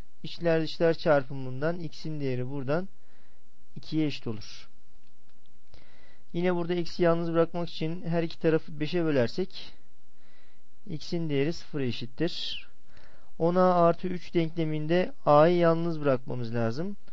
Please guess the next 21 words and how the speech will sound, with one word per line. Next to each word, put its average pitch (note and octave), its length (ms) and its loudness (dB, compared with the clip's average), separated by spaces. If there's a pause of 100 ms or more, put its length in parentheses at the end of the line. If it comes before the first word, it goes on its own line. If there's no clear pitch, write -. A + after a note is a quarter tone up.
(440)
O E3+ 100 2
halde D#3+ 320 6
üçü E3+ 260 -2
eşitliğin E3 520 0
diğer E3 180 6
tarafına B2+ 440 0
atıyoruz. C3+ 580 -2 (640)
On E3 180 4
a D#3 240 4
eşittir D#3 840 0
eksi D3 320 0
üç E3 220 -2
ise C#3 300 2 (540)
eşitliğin E3 560 0
her F3+ 140 4
iki - 160 -2
tarafını D#3+ 500 4
ona D#3+ 200 2
bölersek C#3 580 0
a'nın D3+ 400 2
değeri C3 420 2